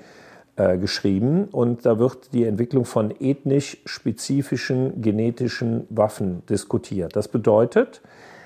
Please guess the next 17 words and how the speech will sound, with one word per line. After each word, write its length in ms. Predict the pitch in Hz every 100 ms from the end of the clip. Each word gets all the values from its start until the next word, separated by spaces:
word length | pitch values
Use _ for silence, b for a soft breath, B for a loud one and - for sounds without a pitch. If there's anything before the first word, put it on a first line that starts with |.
| B -
kann 260 | - 147
man 300 | 180 170 175
biologische, 680 | 127 117 113 120 139 147 -
also 180 | 107 98
Biowaffen 840 | 87 131 165 156 113 120 - 120 101
herstellen, 960 | 95 113 127 - 127 131 151 175 208 B B B B -
die 240 | 123 131
gezielt 760 | 131 123 - 156 170 180 185
nur 480 | 147 131 147 156 160
eine 200 | 135 127
bestimmte 680 | 110 127 - - 170 175 143
Bevölkerungsgruppe, 1700 | 135 120 - 135 135 123 107 101 92 - - 110 113 123 120 120 B B B B _ -
ähm, 760 | 110 110 107 104 101 98 95 - - - - - - - -
ja, 220 | 110 82
angreifen, 880 | - 120 117 120 123 - 147 165 -
möglicherweise 840 | 113 104 117 - 104 101 98 101
töten. 460 | - 110 101 92